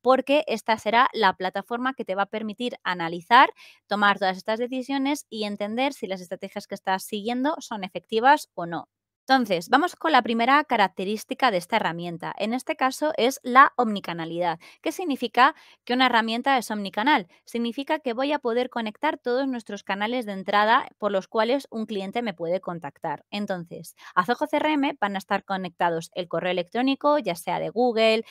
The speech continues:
de Outlook, vamos a poder, eh, contactar WhatsApp, vamos a poder contactar una voz I P para las llamadas de teléfono y básicamente que sepamos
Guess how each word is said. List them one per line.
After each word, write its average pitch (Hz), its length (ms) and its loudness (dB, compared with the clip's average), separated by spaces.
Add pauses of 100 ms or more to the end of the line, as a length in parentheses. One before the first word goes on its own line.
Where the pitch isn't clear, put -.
(180)
de 185 120 -2
Outlook, 226 520 6 (320)
vamos 233 220 0
a 233 60 -2
poder, 208 400 0
eh, 202 160 0
contactar 190 500 -4
WhatsApp, 247 560 8
vamos 202 300 -2
a 190 40 -8
poder 190 260 0
contactar 190 440 -4
una 180 160 -4
voz 180 220 -4
I 175 80 -8
P 262 180 0
para 208 180 -2
las 180 140 -4
llamadas 180 360 -6
de 175 80 -8
teléfono 240 600 -2
y 208 80 -2
básicamente 208 720 -6
que 247 100 -6
sepamos 196 480 -4